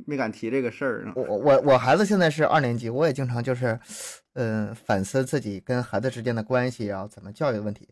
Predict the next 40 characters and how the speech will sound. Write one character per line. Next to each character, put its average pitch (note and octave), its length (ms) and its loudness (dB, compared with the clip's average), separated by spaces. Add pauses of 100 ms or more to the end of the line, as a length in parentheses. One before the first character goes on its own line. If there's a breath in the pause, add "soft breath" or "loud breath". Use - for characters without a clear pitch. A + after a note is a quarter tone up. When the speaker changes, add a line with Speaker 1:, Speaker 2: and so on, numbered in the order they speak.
(220)
Speaker 2:
但 B3 140 2
是 A#3+ 100 2
吧， D#3+ 240 4 (760)
有 D#3+ 180 6
一 C4+ 80 4
点 F3 240 6
我 A#2+ 120 6
是 A#2 120 -6
知 B2 180 -2
道 A#2 160 2
的， G2 160 -6 (120)
就 F3+ 80 -4
是 E3 180 4 (220)
三 A#3 360 6
岁 A3 220 6
习 E3 240 2
文， D#3 260 6
四 F#3+ 280 2
岁 D#3 160 4
习 D3+ 200 2
武， E3+ 360 0
就 A3 80 0
是 G3 80 4
跟 A3+ 320 2
肢 B3+ 200 0
体 E3 140 -2
类 A#2+ 180 2
这 C3+ 140 -2
个 A#2+ 80 -2
相 D#3+ 240 0
关 D#3 100 4
的 D#3 80 2
东 C#3 180 -2
西， C3+ 100 -6
你 A#2 160 -2
四 B3 240 -2
岁 G#3+ 120 2
以 B2 80 0
前 C#3+ 220 -2
你 C3 100 2